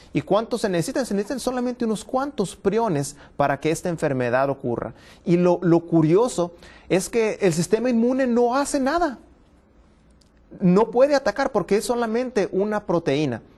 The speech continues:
Así que esta proteína va, viaja en el cerebro y se incorpora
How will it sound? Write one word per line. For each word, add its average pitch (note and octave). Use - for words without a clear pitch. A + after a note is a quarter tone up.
Así C3
que A3
esta G#3
proteína F#3+
va, G3
viaja F3+
en G3+
el F#3+
cerebro A3
y D3
se D3
incorpora G#3+